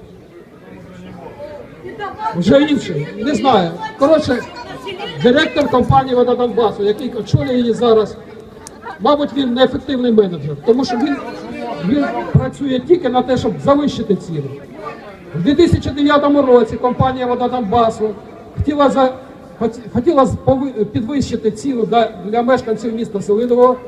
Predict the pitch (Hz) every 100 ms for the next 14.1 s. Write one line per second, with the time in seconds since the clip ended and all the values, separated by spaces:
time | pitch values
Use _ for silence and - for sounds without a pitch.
0 | - - 175 269 254 262 254 185 262 247
1 | 175 277 269 208 226 262 254 214 - 202
2 | 240 247 247 247 - 233 - 196 139 -
3 | - - - 233 240 294 240 254 254 247
4 | 233 254 226 214 247 220 185 185 226 247
5 | 247 247 - - - - - - - 269
6 | 226 196 254 254 254 240 233 226 214 185
7 | 165 135 127 - - - - 160 269 330
8 | 294 277 - - 294 262 247 - - -
9 | - - 190 160 170 285 277 247 226 214
10 | 214 - - - - - - 185 196 202
11 | 196 190 190 240 269 269 247 240 233 -
12 | 233 226 - 254 - 220 208 208 214 269
13 | 269 202 220 208 247 247 254 240 220 170
14 | 139